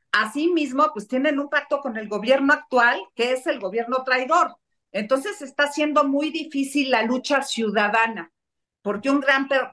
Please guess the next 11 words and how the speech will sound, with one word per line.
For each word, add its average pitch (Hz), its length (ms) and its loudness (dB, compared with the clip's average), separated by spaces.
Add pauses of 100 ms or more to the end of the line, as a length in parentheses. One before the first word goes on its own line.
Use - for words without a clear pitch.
(140)
porcentaje 214 720 -2
de 208 120 -2
ciudadanos 202 720 0
está 190 240 -4
siendo 214 360 0
manipulado 190 1080 2 (720)
por 185 180 6
este 214 300 0
grupo 202 340 -2
de 175 120 2
rosas, 196 720 -4